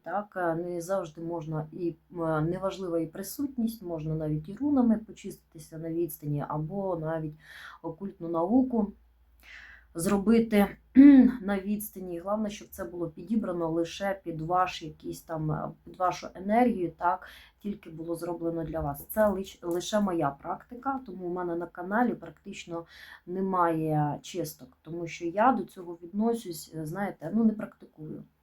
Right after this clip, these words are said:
І оця енергія, вона входить, якщо немає ніяких таких збоїв якихось, вона входить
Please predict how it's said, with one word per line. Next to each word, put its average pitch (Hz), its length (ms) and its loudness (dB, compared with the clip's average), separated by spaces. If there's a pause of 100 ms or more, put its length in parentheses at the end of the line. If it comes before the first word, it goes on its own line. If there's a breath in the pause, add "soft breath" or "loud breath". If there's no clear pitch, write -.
(600 loud breath)
І 247 140 0
оця 294 360 4
енергія, 247 500 4
вона 208 440 4
входить, 170 600 -6
якщо 160 260 -10
немає 180 460 -2
ніяких 160 440 -2
таких 202 340 -12
збоїв 247 440 4
якихось, 220 480 -4 (280 loud breath)
вона 190 380 6
входить 226 720 -4